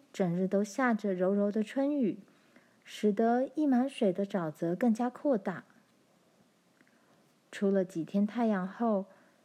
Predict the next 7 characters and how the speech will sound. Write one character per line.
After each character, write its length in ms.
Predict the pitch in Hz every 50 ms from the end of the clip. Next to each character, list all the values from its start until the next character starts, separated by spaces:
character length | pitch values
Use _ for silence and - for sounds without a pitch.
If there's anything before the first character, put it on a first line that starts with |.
| _ _ _ _
雨 160 | - 196 180 175
又 160 | 233 294 320
来 280 | 285 233 202 175 175 175
了。 300 | 180 185 185 185 190 196 - _ _ _ _ _ _ _ _ _ _ _ _ _ _ -
饲 240 | - - - 220
料 240 | 202 190 185 175 170
店 260 | 170 - 196 185 180